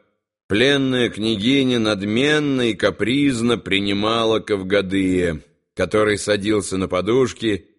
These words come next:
весь расплываясь в улыбках, гнулся и лопотал по-своему, а ханская сестра бросала ему слово два, узила глаза, а то кричала,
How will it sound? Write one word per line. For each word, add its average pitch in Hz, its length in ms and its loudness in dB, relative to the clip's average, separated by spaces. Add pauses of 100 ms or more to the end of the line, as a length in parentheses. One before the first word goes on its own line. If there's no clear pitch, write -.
(260)
весь 120 320 2
расплываясь 107 960 0
в 90 80 -10
улыбках, 107 680 -2
гнулся 110 720 0
и - 20 0
лопотал 110 720 0
по-своему, 113 800 0 (340)
а 98 160 -2
ханская 135 600 -2
сестра 117 720 0
бросала 117 580 2
ему 117 320 0
слово 117 500 2
два, 120 560 2 (300)
узила 113 420 2
глаза, 110 800 2
а 92 140 -2
то 117 100 0
кричала, 120 1040 0